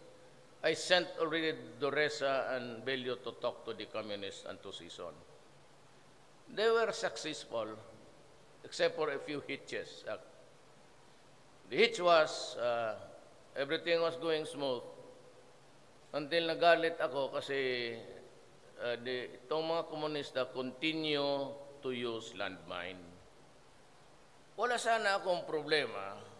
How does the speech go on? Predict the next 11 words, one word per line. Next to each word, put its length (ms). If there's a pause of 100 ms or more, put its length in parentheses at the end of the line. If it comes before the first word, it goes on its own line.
(580)
kung 240
tabla 400
ito. 400 (1200)
Then 200
I 120
could 160
order 480
the 240
Defense 480
Department 720
na 320